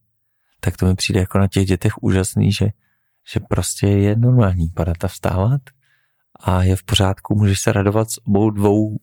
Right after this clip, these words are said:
jako polarit. Je tam jako volba. A je otázka, jestli si ji jako všímám a jestli ji jako dělám vědomě, anebo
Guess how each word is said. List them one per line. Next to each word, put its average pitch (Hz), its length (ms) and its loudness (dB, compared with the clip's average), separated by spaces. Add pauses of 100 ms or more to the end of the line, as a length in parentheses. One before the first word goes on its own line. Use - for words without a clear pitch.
jako 104 240 0
polarit. 113 420 0 (280)
Je 98 140 0
tam 101 200 -2
jako 104 260 0
volba. 117 280 0 (920)
A - 100 -2
je 92 100 2
otázka, 98 400 -2
jestli 95 180 -4
si - 140 -4
ji 127 60 2
jako 156 160 -2
všímám 110 640 0
a - 60 -2
jestli 104 240 -2
ji - 20 2
jako 107 200 -2
dělám 104 260 0
vědomě, 98 440 2
anebo 92 360 0